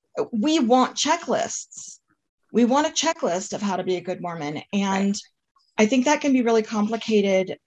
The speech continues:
Speaker 1: um, in a lot of reasons. I mean, I have a lot of chronic pain and have,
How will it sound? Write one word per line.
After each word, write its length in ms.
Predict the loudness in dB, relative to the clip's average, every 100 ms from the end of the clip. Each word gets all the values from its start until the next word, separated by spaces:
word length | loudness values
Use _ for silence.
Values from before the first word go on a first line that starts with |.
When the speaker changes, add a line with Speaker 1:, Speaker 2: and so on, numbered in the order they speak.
| _ _ _ _ -2
Speaker 1:
um, 420 | -2 -2 -4 -6 _ _ _ _ _
in 120 | 4 6
a 40 |
lot 320 | 6 6 6
of 120 | 4
reasons. 360 | 0 -4 -4 -4
I 40 |
mean, 160 | 0 4
I 80 | 4
have 100 | 6
a 40 |
lot 120 | 4
of 80 | 0
chronic 320 | -4 -8 -8
pain 560 | -4 0 2 0 -2 -8 _ _ _ 4
and 100 | 6
have, 420 | 6 6 6